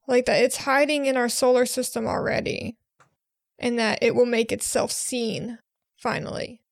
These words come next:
It will come out from behind the sun or whatever, wherever it's chilling,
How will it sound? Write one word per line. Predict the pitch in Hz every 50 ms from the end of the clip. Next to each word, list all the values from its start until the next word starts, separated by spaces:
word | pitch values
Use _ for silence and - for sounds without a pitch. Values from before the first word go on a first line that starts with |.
| _ _ _ _ _ _ _ _ _
It | -
will | 240 196 220
come | - - - 247 233 233
out | 233 226 220 - -
from | - 240 226 226 226 226
behind | 240 233 233 254 240 226 220
the | 233
sun | 220 - - - 233 208 208 196 196 202 208 208 208
or | 208 - - -
whatever, | 185 208 220 214 - - - - - - 233 233
wherever | 240 247 - 202 - - - -
it's | 226 - -
chilling, | - - - 269 240 226 - 196 214 226 220